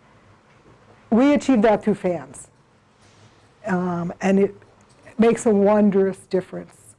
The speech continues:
in how your plants can grow. There's a, I'm gonna grab a pot while I'm talking, but there's a pl-, a problem called damping off fungus. Has anybody ever, uh, encountered that?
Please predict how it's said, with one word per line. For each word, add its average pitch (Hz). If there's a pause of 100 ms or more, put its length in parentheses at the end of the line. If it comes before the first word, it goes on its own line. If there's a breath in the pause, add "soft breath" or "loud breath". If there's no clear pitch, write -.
(120)
in 185
how 185
your 190
plants 185
can -
grow. 175
There's 185
a, 247
I'm -
gonna 190
grab 196
a 190
pot 208
while 190
I'm 196
talking, 196
but 190 (400 loud breath)
there's 247
a 254
pl-, 262
a 214
problem 320
called 226
damping 240
off 226
fungus. 285
Has 233
anybody 247
ever, 226 (1200 soft breath)
uh, 220
encountered 226
that? 233